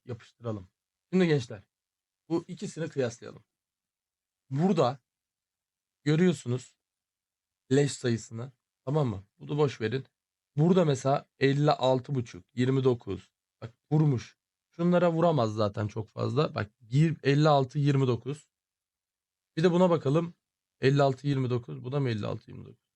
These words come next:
Ha yo. Bakın görüyorsunuz değil mi? Kalan birim sayısına. Bak birine direkt şöyle buradan da bakabiliriz. Leş sayısı yüz on dört.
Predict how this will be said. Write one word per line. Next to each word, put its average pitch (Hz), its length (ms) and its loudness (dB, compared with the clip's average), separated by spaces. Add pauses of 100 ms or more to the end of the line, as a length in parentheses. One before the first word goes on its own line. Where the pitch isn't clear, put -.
(260)
Ha 117 200 2
yo. 113 440 4 (160)
Bakın 131 320 4
görüyorsunuz 123 540 4
değil 151 120 4
mi? 110 180 0 (880)
Kalan 135 320 4
birim 131 180 4
sayısına. 107 540 -2 (720)
Bak 120 300 -2
birine 170 440 2 (480)
direkt 202 200 2
şöyle 190 400 2 (200)
buradan 160 280 2
da 139 60 2
bakabiliriz. 139 540 0
Leş 160 120 2
sayısı 127 340 -4
yüz 127 140 -2
on 165 180 2
dört. 170 300 -2